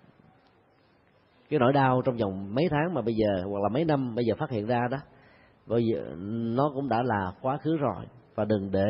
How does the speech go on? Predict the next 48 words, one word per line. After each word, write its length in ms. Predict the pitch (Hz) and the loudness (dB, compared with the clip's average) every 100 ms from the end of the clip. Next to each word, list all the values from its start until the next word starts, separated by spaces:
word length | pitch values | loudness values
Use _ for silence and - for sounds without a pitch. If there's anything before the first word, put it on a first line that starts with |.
| 131 | 2
cái 100 | - | 0
nỗi 140 | 117 104 | 0 0
ám 240 | - 180 170 101 | 0 -2 0 0
ảnh 240 | 110 208 240 - - - - | 0 -2 -4 -14 -20 -20 -4
về 80 | 117 | 0
một 160 | 101 87 | 0 0
vết 200 | 143 190 | -2 -2
thương 260 | - 165 147 | -2 0 2
lòng 260 | 120 98 104 | 2 0 -2
trong 140 | 120 | -2
quá 80 | 139 139 | -2 0
khứ 240 | 156 196 214 - - - - _ | -2 -2 -6 -16 -20 -20 -20 _
nó 80 | 147 139 | -6 4
trở 140 | 110 123 147 | 6 6 4
thành 240 | 117 104 | 2 2
là 100 | 101 | 2
cái 120 | 101 | 2
mối 220 | 127 165 170 | 2 2 0
đe 160 | 160 160 160 151 | 2 4 4 2
dọa 260 | 117 95 110 113 | 2 2 2 0
hạnh 200 | 101 104 - | -2 -2 2
phúc 140 | 233 - - - _ | 0 0 -20 -20 _
cho 480 | 139 123 120 120 117 113 110 - | 2 4 4 2 0 -2 -6 -4
cả 180 | 107 151 | -2 0
gia 120 | 147 | 0
đình, 240 | 123 101 95 - - - | 0 -2 -6 -14 -20 -8
đặc 120 | 101 101 | -4 0
biệt 80 | 101 | 2
là 120 | 104 90 | 2 2
những 220 | 98 117 | 0 2
đứa 80 | 151 | 0
con 280 | - 117 110 107 | 2 0 -2 -8
ở 120 | - 113 | -2 0
hiện 180 | 107 101 | 0 0
tại 220 | 92 92 98 | -2 -2 -2
và 100 | 90 | -4
tương 160 | - 110 | -2 -4
lai. 180 | 113 104 120 - - _ - - - - | -4 -6 -10 -20 -20 _ -20 -20 -20 -10
Thì 80 | 87 | -2
trên 160 | 123 117 | 2 4
tinh 120 | 110 | 2
thần 220 | 107 95 | 2 2
này, 140 | 95 95 92 90 | 2 4 4 2
chúng 100 | 117 | 2
tôi 120 | 117 107 | 0 2
xin 140 | 117 | 0
đề 140 | 104 95 | 2 2
nghị 340 | 92 92 98 | 2 2 2